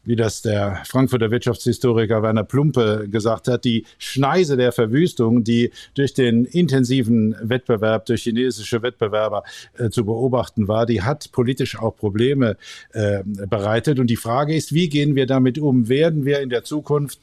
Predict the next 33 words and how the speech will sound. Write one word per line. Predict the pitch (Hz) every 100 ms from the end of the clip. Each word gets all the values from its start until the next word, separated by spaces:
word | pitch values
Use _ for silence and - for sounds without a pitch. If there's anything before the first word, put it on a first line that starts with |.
| - - -
bereit | 107 110 131 -
sein, | 147 151 151 147 131 117
ähm, | 117 113 107 98 87
Herr | 101
Sieren | 110 127 123
hat | 117
das | 110 101
angedeutet, | 117 123 127 123 120 117 131 135 139 139 131 - - -
werden | 117 139 127
wir | 127
bereit | 120 104 113 123
sein, | 135 123
die, | 117 113 113
äh, | 113 110 110 110
Kosten | - 147 139 - 123
einer, | 110 113 110 107 104 95 _
einer | 110 107 107 101 101 101 _ - - _ - - - _ _ -
partiellen | 131 135 - 135 139 147 143 143
Entkopplung | 131 127 - 139 135 117
zu | - 110
tragen. | - 113 175 214
Das | -
wird, | 120 110 -
äh, | 113 104 101
zu | - 123
Inflation | 120 - 101 - 147 151
führen, | 151 135
es |
wird | 120 107
zu | 104
höheren | 104 110 98
Kosten | 90 135 - 131
führen. | 135 143